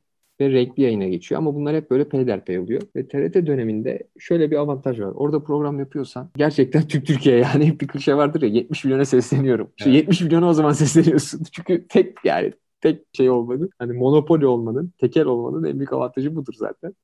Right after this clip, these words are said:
Speaker 1: Ve T R T ve bir program yapan o eski yüzleri şimdiki yaşlı jenerasyonlar çok net hatırlar. Yani orada bir program yapan bir insanı genelde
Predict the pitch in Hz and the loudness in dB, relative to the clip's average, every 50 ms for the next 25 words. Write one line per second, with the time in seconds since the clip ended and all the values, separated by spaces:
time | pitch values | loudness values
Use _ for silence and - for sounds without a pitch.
0 | - - 151 165 - - 156 147 151 147 151 151 156 196 226 _ _ _ _ - | -8 -4 -4 -4 -2 0 0 2 2 0 0 -2 -6 -6 -6 _ _ _ _ -6
1 | 127 120 135 135 - 151 147 143 147 143 139 127 117 120 120 107 98 - _ - | -6 -6 -4 -4 0 0 2 2 0 0 -2 -4 -4 -4 -4 -8 -8 -10 _ -6
2 | 135 123 123 131 127 - - - 180 165 131 127 120 123 127 185 220 220 _ _ | -6 -2 -2 -2 -4 -4 -6 -2 -2 -2 -2 0 0 0 0 0 -2 -8 _ _
3 | _ - - 165 165 160 147 143 131 123 - _ _ - - - - _ _ - | _ -12 -6 -4 -4 -4 -4 -6 -8 -10 -12 _ _ -20 -20 -20 -20 _ _ -6
4 | - 113 113 113 - - 165 170 165 165 165 170 170 165 - 170 180 208 202 180 | -2 -2 -2 -2 -2 -2 0 0 2 0 0 -4 -6 -6 -4 -4 -4 -4 -6 -4
5 | - 190 170 175 185 185 180 170 - - 139 127 - - - _ _ _ - - | -2 -2 0 2 0 2 2 0 0 0 -2 -2 -2 -4 -6 _ _ _ -20 -20
6 | - - - _ - 139 143 143 147 147 151 - 156 147 143 147 147 143 123 113 | -20 -20 -20 _ -2 -2 0 0 0 -4 -2 -2 -2 -2 0 0 -2 -2 -2 -2
7 | 117 117 117 117 143 143 127 107 - - 113 117 123 135 147 139 120 104 113 110 | -2 -4 -4 -2 -4 -4 -4 -4 -6 -8 -8 -8 -6 -4 -4 -4 -4 -4 -6 -6
8 | 110 147 151 180 | -8 -8 -10 -10